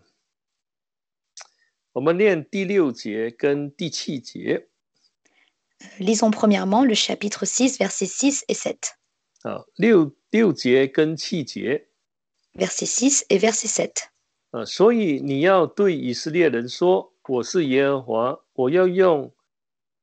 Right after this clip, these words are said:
Speaker 1: 伸出来的膀臂重重的刑罚埃及人，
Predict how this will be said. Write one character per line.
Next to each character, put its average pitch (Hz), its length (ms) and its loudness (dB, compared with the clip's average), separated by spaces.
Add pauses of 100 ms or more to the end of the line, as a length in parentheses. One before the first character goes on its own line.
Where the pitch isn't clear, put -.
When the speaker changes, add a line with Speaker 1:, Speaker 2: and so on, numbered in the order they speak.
Speaker 1:
伸 202 440 2
出 202 220 2
来 151 160 4
的 151 100 0
膀 110 340 -4
臂 151 340 -10 (440)
重 175 380 4
重 180 180 -2
的 135 80 -2
刑 131 340 -6
罚 135 220 -4
埃 147 180 -2
及 131 220 -10
人， 113 280 -8